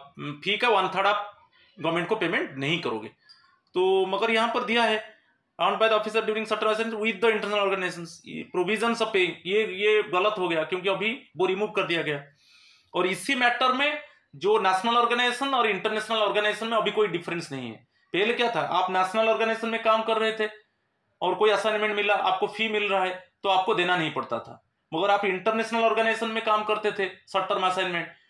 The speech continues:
आपको जो पे मिलता था, जो, सॉरी, आपको जो फी मिलता था उसका one third आप government को देते थे, मगर अभी remove हो गया। तो इस matter में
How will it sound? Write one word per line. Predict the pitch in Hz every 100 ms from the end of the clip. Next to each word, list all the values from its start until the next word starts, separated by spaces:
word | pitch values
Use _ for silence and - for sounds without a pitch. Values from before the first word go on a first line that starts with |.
| _
आपको | 175 - 208
जो |
पे | 208 220 220
मिलता | 214 208 214
था, | 220 277 - - _ _ - 170
जो, | 202 202
सॉरी, | 180 156 - -
आपको | 160 -
जो | 196
फी | - 226
मिलता | 226 214 226
था | 226
उसका | 254 208 202
one | 196 190
third | 214 226
आप | 170
government | 175 175
को | 156
देते | 147 143
थे, | 185 311
मगर | 180 175
अभी | 170 180
remove | 156 160 151
हो | 135
गया। | 131 190
तो | - - - _ 170
इस | 170
matter | 190 190 214
में | 240 311